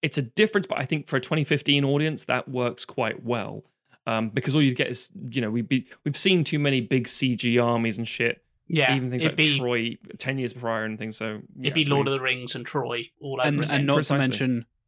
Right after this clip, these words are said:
Speaker 3: I keep mentioning it, Game of Thrones is on T V
Speaker 1: Yeah.
Speaker 3: at this point.
Speaker 2: Yeah.
Speaker 3: Like, they're doing big sweeping.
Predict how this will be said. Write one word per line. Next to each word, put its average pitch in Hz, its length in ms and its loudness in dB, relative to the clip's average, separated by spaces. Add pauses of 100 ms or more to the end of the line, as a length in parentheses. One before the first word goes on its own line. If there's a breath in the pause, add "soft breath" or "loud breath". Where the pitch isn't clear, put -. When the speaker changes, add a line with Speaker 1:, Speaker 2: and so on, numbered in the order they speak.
(220)
Speaker 3:
I 127 100 0
keep 127 200 -6
mentioning 127 340 -4
it, - 40 -20
Game 123 240 0
of 120 80 -2
Thrones 120 360 0
is 120 120 -2
on 117 140 -2
T - 160 -6
V 170 60 2 (120)
Speaker 1:
Yeah. 127 60 2
Speaker 3:
at 110 80 -4
this 123 160 -4
point. 123 240 -2
Speaker 2:
Yeah. 127 120 4
Speaker 3:
Like, 123 240 -6
they're 117 100 -4
doing 123 440 2
big 120 220 -4
sweeping. 117 380 -6